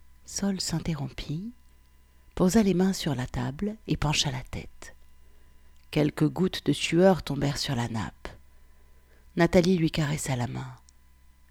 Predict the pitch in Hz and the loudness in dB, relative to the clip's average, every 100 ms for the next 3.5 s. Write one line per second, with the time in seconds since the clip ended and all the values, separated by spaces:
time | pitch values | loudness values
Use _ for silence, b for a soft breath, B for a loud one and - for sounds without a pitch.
0 | - 170 180 196 175 - 147 139 - - | -6 0 2 2 0 -2 -2 -4 -6 -12
1 | - - - - 151 147 123 131 135 - | -20 -20 -20 -14 -10 -4 -4 -4 -8 -8
2 | 92 123 - - _ _ - - - - | -8 -12 -14 -20 _ _ -20 -4 -2 -2
3 | - 151 139 139 | -4 -4 -4 -8